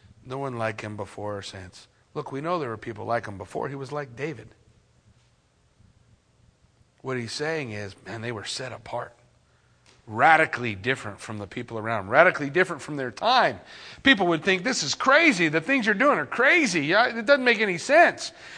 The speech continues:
People who are really following the Lord and going after the Lord, and God tells them to do some strange things sometimes. Sometimes God tells them to do strange things. Sometimes God says,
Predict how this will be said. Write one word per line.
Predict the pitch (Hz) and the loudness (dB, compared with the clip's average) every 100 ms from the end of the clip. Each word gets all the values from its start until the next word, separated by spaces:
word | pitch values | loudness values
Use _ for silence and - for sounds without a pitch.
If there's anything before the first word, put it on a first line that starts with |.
| - | 6
People | 302 311 | 8 8
who | 226 226 | 8 8
are | 196 | 8
really | 175 240 294 | 8 6 6
following | 277 254 240 233 | 6 6 6 6
the | 220 | 4
Lord | 233 220 180 | 8 8 8
and | 156 | 6
going | 196 214 | 8 10
after | 214 208 | 8 8
the | 208 | 2
Lord, | 208 226 190 | 6 6 6
and | 151 | 6
God | 202 247 | 8 8
tells | 254 247 | 8 4
them | 208 | 4
to | 190 | 0
do | 190 | 0
some | 202 165 | -4 -6
strange | - 185 175 160 | -4 0 0 0
things | 165 156 | -4 -6
sometimes. | - 139 113 117 95 _ _ _ _ _ _ _ _ _ _ _ _ - | -8 -8 -8 -10 -10 _ _ _ _ _ _ _ _ _ _ _ _ -2
Sometimes | 233 240 285 262 | 0 4 6 4
God | 202 220 220 | 8 8 8
tells | 220 208 | 6 2
them | 190 | 2
to | 196 | -4
do | 185 | -2
strange | 175 175 175 175 - | -4 0 0 0 -2
things. | 180 143 | -4 -4
Sometimes | - 240 269 247 185 | -2 0 2 2 2
God | 190 190 175 | 4 4 4
says, | 202 175 | 0 0